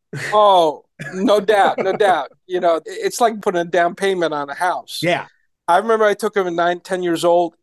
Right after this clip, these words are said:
Speaker 2: It's a sweet spot because there's still some magic there.
Speaker 1: Got it.
Speaker 2: They still believe in
Speaker 1: Love it.
Speaker 2: the Tooth Fairy. They still believe in Santa.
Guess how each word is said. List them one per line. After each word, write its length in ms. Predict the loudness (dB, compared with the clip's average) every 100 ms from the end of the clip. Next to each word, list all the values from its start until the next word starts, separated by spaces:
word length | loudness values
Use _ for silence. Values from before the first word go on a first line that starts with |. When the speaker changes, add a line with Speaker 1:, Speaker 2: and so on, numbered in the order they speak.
| _
Speaker 2:
It's 180 | -10 -8
a 60 | -6
sweet 340 | -4 -4 -4
spot 320 | -4 -4 -6 -8
because 600 | -16 -12 -4 -2 -2 -6 -14 _ _
there's 180 | -10 -6
still 400 | -6 -6 -4 -4
some 460 | -6 -4 -4 -4 -8
magic 520 | -4 -4 -6 -12 -14
there. 260 | -16 -14 -16 -20 _ -12
Speaker 1:
Got 220 | -10 -6
it. 20 |
Speaker 2:
They 80 | -6
still 340 | -4 0 0
believe 800 | 0 0 2 2 2 0 -4 -14 -6
in 320 | -4 -2 -2
Speaker 1:
Love 160 | -6 -10
it. 100 | -20 _ _ -10
Speaker 2:
the 100 | -8
Tooth 280 | 0 0 0
Fairy. 500 | -2 0 0 -4 -10
They 140 | -6 -4
still 320 | 0 2 2
believe 600 | 2 4 6 6 2 -2
in 100 | -6
Santa. 760 | -6 -2 0 0 -2 -4 -16